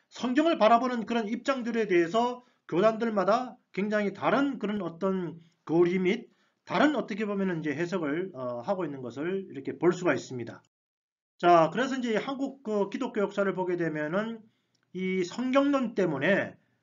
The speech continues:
어, 이단 정제가 한번 일어난 일이 있었습니다.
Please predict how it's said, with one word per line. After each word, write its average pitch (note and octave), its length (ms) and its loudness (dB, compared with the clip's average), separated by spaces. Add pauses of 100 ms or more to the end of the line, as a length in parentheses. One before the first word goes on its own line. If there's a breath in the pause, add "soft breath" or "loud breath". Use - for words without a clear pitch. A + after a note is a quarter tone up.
어, B2+ 400 -2
이단 G3+ 360 6
정제가 G#3 380 0
한번 E3 220 -4
일어난 E3 400 -4
일이 B2+ 160 -8
있었습니다. G#2+ 640 -14